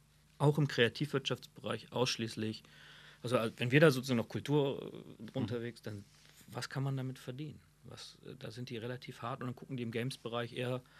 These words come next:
Speaker 1: was ist wichtig, was ist nicht wichtig. Und die wissen eben genauso wie die Amerikaner ja auch, ähm, dass die Produktionsbedingungen unabhängig sein müssen. Deswegen sind auf den großen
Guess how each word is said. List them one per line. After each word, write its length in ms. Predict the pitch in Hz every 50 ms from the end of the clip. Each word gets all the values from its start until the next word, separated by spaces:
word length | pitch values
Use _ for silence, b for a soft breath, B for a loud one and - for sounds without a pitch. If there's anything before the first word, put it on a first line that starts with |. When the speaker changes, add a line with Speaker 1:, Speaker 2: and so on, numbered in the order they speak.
| B B B B B B B B B B B B B B B B _ - - -
Speaker 1:
was 160 | - 127 -
ist 140 | 143 123 110
wichtig, 320 | 127 139 127 - 131 120
was 140 | 131 127 -
ist 100 | 127 -
nicht 220 | 143 147 147 143 -
wichtig. 240 | - - - -
Und 80 | 117 110
die 100 | 120 110
wissen 260 | 139 165 - 175 139
eben 280 | - 143 151 147 143 127
genauso 400 | 143 135 127 147 175 180 175 151
wie 40 | 147
die 80 | 147
Amerikaner 540 | 135 127 123 120 - - 127 135 135 131 120
ja 160 | 120 117 117
auch, 400 | 127 147 165 170 165 143 - - - -
ähm, 1160 | 110 113 123 123 123 120 117 117 117 117 113 113 113 113 110 110 110 107 107 104 104 98 - - _
dass 160 | - 120 -
die 80 | - -
Produktionsbedingungen 1080 | - - - 131 120 - - - 151 165 175 175 - 139 127 131 131 135 127 127 127
unabhängig 560 | 117 175 180 147 - - 95 92 92 92 -
sein 240 | - - 92 92 92
müssen. 220 | 92 87 - 107
Deswegen 640 | 110 113 - 131 123 127 131 - - - 127 123 127
sind 180 | 117 127 135 123
auf 80 | -
den 140 | - 135 123
großen 560 | 107 - 120 135 147 151 147 151 143 143 131